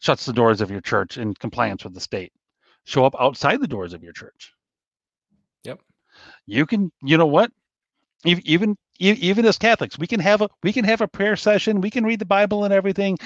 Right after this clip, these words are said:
Speaker 1: just fine right outside the s-, doors of our church if we have to. And we will. And I know of at least, uh, one parish actually where that's, where that started to happen.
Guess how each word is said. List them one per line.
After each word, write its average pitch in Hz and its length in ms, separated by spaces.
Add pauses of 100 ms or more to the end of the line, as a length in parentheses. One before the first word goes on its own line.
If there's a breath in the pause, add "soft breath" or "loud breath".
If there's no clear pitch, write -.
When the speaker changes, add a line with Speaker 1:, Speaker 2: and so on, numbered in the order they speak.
(240 loud breath)
Speaker 1:
just 349 460
fine 262 460
right 180 160
outside 175 360
the 151 60
s-, 135 120
doors 156 300
of 135 120
our 131 100
church 127 320
if 120 80
we 120 80
have 110 220
to. 87 180 (720 soft breath)
And 165 480 (880)
we 190 160
will. 190 300 (180)
And 139 280 (360 loud breath)
I 151 80
know 180 160
of 156 100
at 147 80
least, 147 320
uh, 127 320
one 165 260
parish 95 520
actually 123 440
where 120 160
that's, 135 300 (520)
where 131 280
that 120 240
started 139 320
to 113 60
happen. 131 360